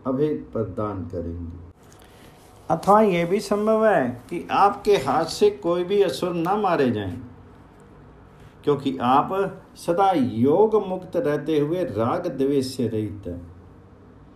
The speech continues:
तथा एकमात्र दया करने में ही लगे रहते हैं। ईश,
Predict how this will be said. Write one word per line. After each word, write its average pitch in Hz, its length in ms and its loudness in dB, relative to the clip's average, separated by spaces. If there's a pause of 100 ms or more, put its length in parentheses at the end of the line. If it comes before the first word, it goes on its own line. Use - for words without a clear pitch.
(320)
तथा 180 220 -4
एकमात्र 202 580 -2
दया 170 240 2
करने 196 380 -2
में 196 200 -2
ही 175 140 0
लगे 180 280 -2
रहते 170 360 -2
हैं। 120 280 0
ईश, 127 380 0